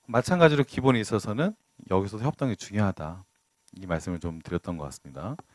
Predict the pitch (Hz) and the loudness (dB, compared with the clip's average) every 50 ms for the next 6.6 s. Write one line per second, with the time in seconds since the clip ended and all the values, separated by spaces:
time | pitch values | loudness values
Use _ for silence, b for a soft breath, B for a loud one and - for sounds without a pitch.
0 | b b b b b b b b b b b b _ - 107 120 120 117 120 - | b b b b b b b b b b b b _ -14 -10 -4 0 2 4 10
1 | - 202 196 - - - 185 147 135 127 123 120 120 110 - 113 110 127 175 202 | 12 12 10 10 8 6 10 12 12 12 12 12 10 6 6 4 6 8 8 8
2 | 226 226 - _ _ _ _ _ _ _ _ _ _ _ _ _ _ _ _ _ | 8 6 2 _ _ _ _ _ _ _ _ _ _ _ _ _ _ _ _ _
3 | _ _ _ _ _ _ _ _ _ - - b b b b b _ _ _ _ | _ _ _ _ _ _ _ _ _ -20 -20 b b b b b _ _ _ _
4 | _ _ _ _ _ _ _ _ _ _ _ _ _ _ _ _ _ _ _ _ | _ _ _ _ _ _ _ _ _ _ _ _ _ _ _ _ _ _ _ _
5 | _ _ _ _ _ _ _ _ _ _ _ _ _ _ _ _ _ - 92 98 | _ _ _ _ _ _ _ _ _ _ _ _ _ _ _ _ _ 6 8 10
6 | 107 117 110 107 101 90 92 - 120 151 196 220 | 10 8 8 6 2 2 6 10 10 10 10 10